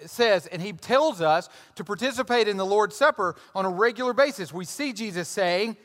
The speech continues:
"This is my body that was broken for you. Eat it in remembrance of me." And then again, "This is my blood, which is the new covenant.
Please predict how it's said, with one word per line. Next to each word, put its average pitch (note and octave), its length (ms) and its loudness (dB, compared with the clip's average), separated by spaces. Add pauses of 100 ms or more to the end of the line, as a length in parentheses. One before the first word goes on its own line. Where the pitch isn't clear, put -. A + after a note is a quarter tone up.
(640)
"This E3+ 220 -8
is E3 80 -6
my E3+ 220 0
body D#3+ 480 2
that B2 100 -12
was C3+ 140 -16
broken D#3+ 360 -2
for A#2+ 300 -8
you. F2+ 200 -20 (340)
Eat G3 240 -8
it C#3 180 -8
in C#3+ 140 -12
remembrance C3 500 -8
of D3 100 -16
me." E3+ 320 -12 (260)
And D3 100 -6
then G3+ 240 0 (160)
again, G3+ 380 -4 (180)
"This D#3 180 -8
is E3 140 -8
my E3+ 180 0
blood, E3+ 540 0 (640)
which D3 160 -18
is C#3 80 -12
the C#3 80 -12
new D#3 120 -8
covenant. D#3+ 600 -4